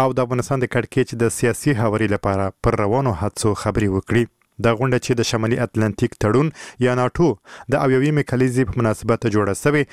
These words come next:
د امریکا د بهرنیو چارو وزیر مایک پامپیو یې کوربتوب کوي. د ناټو د بهرنیو چارو وزیرانو په دې غونډه کې به د روسیې، ترکیې او اوکراین په اړه هم بحثونه وسي. ملګري ملتونه وایي چې د روان میلادي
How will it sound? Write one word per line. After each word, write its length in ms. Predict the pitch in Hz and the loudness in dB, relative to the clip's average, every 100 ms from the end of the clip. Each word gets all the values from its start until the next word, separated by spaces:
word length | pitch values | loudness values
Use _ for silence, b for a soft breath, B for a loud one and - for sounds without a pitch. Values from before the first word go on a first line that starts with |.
| B B 175 | B B 0
د 80 | 175 | 0
امریکا 280 | 175 185 | 2 0
د 120 | 175 135 | 0 0
بهرنیو 360 | 120 123 131 117 | -2 0 0 0
چارو 240 | 127 113 98 | 0 2 2
وزیر 320 | 98 127 156 B B - 123 | 2 0 0 B B -2 -2
مایک 180 | 131 - | 0 -2
پامپیو 420 | 131 127 170 139 107 | -2 0 2 4 4
یې 240 | 113 123 - | 2 -2 -2
کوربتوب 560 | 117 104 110 151 107 - 104 | 0 0 2 2 0 -2 0
کوي. 180 | 113 113 _ _ - | 0 -2 _ _ -2
د 80 | 117 | 0
ناټو 260 | 110 95 117 | 0 2 0
د 80 | 107 | 2
بهرنیو 400 | 104 104 107 110 - | 0 0 0 0 0
چارو 220 | 110 107 | 0 2
وزیرانو 420 | 104 92 117 147 143 B B - | 0 2 0 2 0 B B -4
په 80 | 151 | 0
دې 80 | 156 | 2
غونډه 220 | 175 147 - | 2 0 -2
کې 100 | 101 | -2
به 80 | 101 101 104 | 0 -2 -2
د 100 | 110 | 0
روسیې، 500 | 110 98 107 104 113 - | 0 0 2 4 2 0
ترکیې 380 | 104 - 127 143 B B 139 | -2 0 0 0 B B -2
او 60 | 139 143 | 0 2
اوکراین 400 | 127 143 147 151 | 0 0 -2 -2
په 100 | 110 107 | -2 0
اړه 140 | 107 98 | 0 -2
هم 180 | 107 101 | -2 -2
بحثونه 380 | 98 - 107 95 | -2 -2 0 0
وسي. 260 | 92 - 104 - _ _ _ _ _ - - - B B B B B - 170 | 0 0 0 -4 _ _ _ _ _ -20 -20 -20 B B B B B 0 2
ملګري 320 | 170 190 180 | 2 2 2
ملتونه 320 | 170 165 170 | 2 2 2
وایي 160 | 165 160 | 2 2
چې 400 | - 160 147 131 | 2 2 2 2
د 80 | 131 | 2
روان 240 | 147 147 | 0 2
میلادي 260 | 139 139 | 2 0